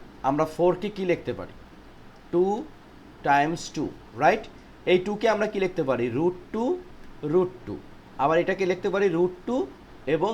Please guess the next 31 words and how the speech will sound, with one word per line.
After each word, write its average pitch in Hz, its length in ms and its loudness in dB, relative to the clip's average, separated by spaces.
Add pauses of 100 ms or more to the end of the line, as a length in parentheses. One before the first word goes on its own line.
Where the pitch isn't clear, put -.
(140)
root 147 180 2 (120)
two। 90 120 -10 (500)
তো - 40 0 (120)
আমাদের 208 320 6
এতগুলো 220 320 4
root 214 160 0
two 202 140 0
দরকার 165 260 4
নেই, 139 140 2
এই 175 120 0
টু 202 80 -2 (140)
যেমন 185 320 6
আছে 226 180 2 (520)
থাকুক। 170 280 -4 (280)
অর্থাৎ 151 340 4 (480)
আমরা 175 200 6
যদি 202 180 0
এইভাবে 180 340 10
কাজটা 180 240 10 (100)
করি, 123 200 2 (520)
লক্ষ্য 151 280 2
করো, 120 200 -2
এই 139 120 0
ফোরের 180 300 2
জায়গায় 196 220 4
আমরা 180 180 6
লিখতে 170 240 -2
পারি 185 160 6 (720)
two 208 220 4 (720)
times 175 360 6 (400)
root 175 200 4